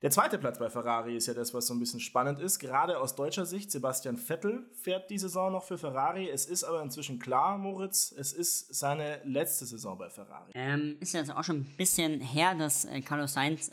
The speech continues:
Speaker 2: als Ferrari-Fahrer, ähm, verkündet wurde. Ich finde, oder fand es damals, äh, sehr, war relativ überraschend. Ich hätte nicht damit gerechnet.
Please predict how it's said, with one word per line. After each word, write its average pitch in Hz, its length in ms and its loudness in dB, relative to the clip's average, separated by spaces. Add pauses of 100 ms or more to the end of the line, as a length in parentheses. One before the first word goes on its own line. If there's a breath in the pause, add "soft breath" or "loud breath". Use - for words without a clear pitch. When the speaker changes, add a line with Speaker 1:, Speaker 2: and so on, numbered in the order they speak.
(100)
Speaker 2:
als 131 200 -8
Ferrari-Fahrer, 139 1040 -4 (480 loud breath)
ähm, 123 320 4
verkündet 165 440 2
wurde. 180 300 2 (800 loud breath)
Ich 202 320 2
finde, 175 640 0 (240)
oder 120 140 4
fand 175 300 0
es - 160 0
damals, 151 540 -2
äh, 131 260 -2
sehr, 143 720 -2 (720)
war 123 140 0
relativ 165 380 4
überraschend. 147 800 2
Ich - 140 -16
hätte 147 200 -2
nicht 156 280 0
damit 123 240 0
gerechnet. 123 420 -6